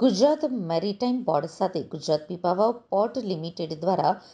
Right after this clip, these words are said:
સત્તર હજાર કરોડ રૂપિયાના મૂડીરોકાણના સમજૂતી કરાર ગાંધીનગરમાં મુખ્યમંત્રી શ્રી ભૂપેન્દ્ર પટેલ અને એ પી મોલર માસ્ક બોર્ડના અધ્યક્ષ શ્રી રોબર્ટ મેસ્કર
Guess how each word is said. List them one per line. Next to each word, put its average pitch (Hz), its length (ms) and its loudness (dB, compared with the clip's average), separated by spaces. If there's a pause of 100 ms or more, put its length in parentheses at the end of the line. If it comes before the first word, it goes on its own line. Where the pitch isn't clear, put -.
(160)
સત્તર 269 320 0
હજાર 226 220 0
કરોડ 196 320 0
રૂપિયાના 190 360 0
મૂડીરોકાણના 175 720 0
સમજૂતી 208 520 -2
કરાર 175 420 2 (100)
ગાંધીનગરમાં 196 640 0 (300)
મુખ્યમંત્રી 202 580 0
શ્રી 294 100 -2
ભૂપેન્દ્ર 185 420 0
પટેલ 175 380 0 (300)
અને 170 100 -2 (100)
એ 214 80 2
પી 277 220 -2
મોલર 226 460 2 (200)
માસ્ક 190 480 -2
બોર્ડના 170 440 2 (120)
અધ્યક્ષ - 280 -2 (400)
શ્રી 185 160 -6
રોબર્ટ 185 400 4 (300)
મેસ્કર - 420 -4